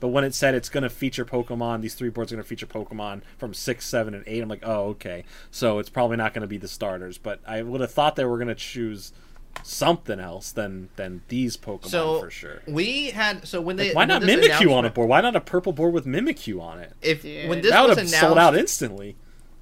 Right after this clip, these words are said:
Speaker 2: we, we
Speaker 1: I
Speaker 2: talked
Speaker 1: would've
Speaker 2: in
Speaker 1: bought
Speaker 2: our,
Speaker 1: it.
Speaker 2: in our, our
Speaker 3: Mm-hmm.
Speaker 2: text message of, "Hey, let's go ahead and make guesses of what it's gonna be, or what some of the boards are gonna be for, uh, this week's podcast," and then they, uh,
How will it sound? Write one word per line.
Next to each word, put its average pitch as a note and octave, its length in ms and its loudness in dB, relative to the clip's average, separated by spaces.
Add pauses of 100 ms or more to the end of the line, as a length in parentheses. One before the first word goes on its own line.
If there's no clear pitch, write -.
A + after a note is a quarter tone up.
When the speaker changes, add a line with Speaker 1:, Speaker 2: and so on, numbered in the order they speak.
(160)
Speaker 2:
we, E3 380 -4
we E3+ 80 0
Speaker 1:
I D#3 40 -6
Speaker 2:
talked F3+ 220 6
Speaker 1:
would've D3 140 4
Speaker 2:
in - 60 -2
Speaker 1:
bought D3+ 60 2
Speaker 2:
our, D3 180 -2 (400)
Speaker 1:
it. C#3 60 -10
Speaker 2:
in D3 60 -6
our, D3 140 -4
our C3+ 100 -6
Speaker 3:
Mm-hmm. - 80 -14
Speaker 2:
text E3 260 -4
message D3 460 -6
of, B2 420 -2
"Hey, D#3 340 0
let's D3+ 280 -4
go B3+ 160 -2
ahead G#3+ 380 -4
and D3 200 -6
make D3 420 -8
guesses C#3 540 -6
of A2+ 220 -8
what A#2 180 -4
it's A#2 140 -8
gonna A#2 200 -8
be, G#2 460 -8 (220)
or A2+ 160 -2
what B2 220 -2
some C#3 140 -4
of B2 80 -6
the A2+ 60 -6
boards A#2 300 -6
are B2 60 -6
gonna A2 140 -8
be G#2+ 240 -8
for, A2+ 460 -6 (360)
uh, G2+ 340 -6
this B2 320 -6
week's A#2+ 220 -8
podcast," D3 840 -2
and C3+ 120 -6
then B2+ 300 -2
they, B2+ 180 2
uh, A2+ 120 0